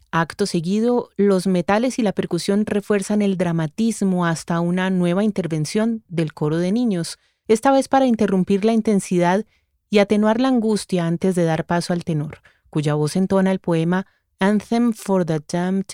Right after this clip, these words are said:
Youth, himno para la juventud condenada, de Owen.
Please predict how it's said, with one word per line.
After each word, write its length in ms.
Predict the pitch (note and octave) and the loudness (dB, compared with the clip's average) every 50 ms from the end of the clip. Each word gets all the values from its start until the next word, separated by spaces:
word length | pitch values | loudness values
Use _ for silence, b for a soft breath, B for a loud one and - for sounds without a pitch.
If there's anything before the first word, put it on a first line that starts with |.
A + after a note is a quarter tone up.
| - | -8
Youth, 440 | - E3 D#3+ D3 D3 - - - - b b b b b b b b | -6 -4 -4 -4 -6 -8 -14 -20 -20 b b b b b b b b
himno 460 | G#3 G#3+ A3 A3 A3+ A#3 A#3 A3+ A3 | 2 2 4 4 2 2 2 0 -2
para 260 | - - F#3 F3 E3 | 0 0 0 0 0
la 100 | E3 D3+ | 0 -2
juventud 560 | - - E3 D#3 D#3 D#3 D3 - G3 G#3 F#3+ G3+ | -4 -4 -2 -2 -2 -2 -2 -2 -2 -2 -4 -4
condenada, 680 | - G#3 G#3 G3+ F3 F3 E3+ F3 E3+ E3 D#3 D#3 D3+ - _ _ _ _ _ _ | -4 -2 -2 0 0 0 0 0 -2 -2 -2 -4 -6 -10 _ _ _ _ _ _
de 140 | - D#3 D3+ | 0 2 2
Owen. 360 | C3 B2 A#2+ - - - C3 | 2 0 -4 -8 -10 -12 -14